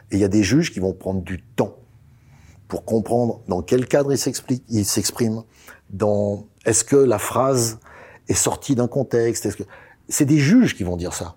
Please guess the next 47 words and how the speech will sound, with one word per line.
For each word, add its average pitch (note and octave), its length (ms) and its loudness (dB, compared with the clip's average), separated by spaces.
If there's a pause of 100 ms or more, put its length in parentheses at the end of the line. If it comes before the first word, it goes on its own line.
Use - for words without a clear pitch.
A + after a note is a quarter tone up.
(140)
C'est - 160 0
pas A#2+ 180 0
à G#2 60 2
nous E3+ 180 6
de A#2+ 100 4
hurler, « A#2 460 4
Ah, C#4 100 6
il D4 80 6
faut C#4 140 4
pas D#4 200 6
dire C#4+ 220 2
ça, C4+ 440 2
là, A#3 100 4
là, C4 200 4
là, B3 120 4
là. » B3 240 0
C'est - 180 -4
pas - 120 -12
à A2+ 80 -4
nous A#3 200 6
de D#3 80 6
hurler. B2+ 520 4
J'ai C3+ 160 2
pas C3+ 180 2
ri, A2+ 240 0
c'est A#2+ 140 -2
de A#2+ 60 2
la A#2 100 6
merde. F#2+ 340 0 (300)
Eh A2+ 80 2
ben, B2 120 4
j'irai A#2+ 260 2
jamais C3 200 2
le A#2+ 60 0
voir A#2 140 0
en A2+ 60 0
spectacle, A#2 540 -4
et F#2 60 -6
puis G#2 100 -6
voilà. G3 240 -2 (340)
Si - 200 0
on D#3 100 2
n'aime A2+ 220 4
pas, A3 400 -2
on A2 100 -2
regarde C3+ 360 0
pas. D3 220 -8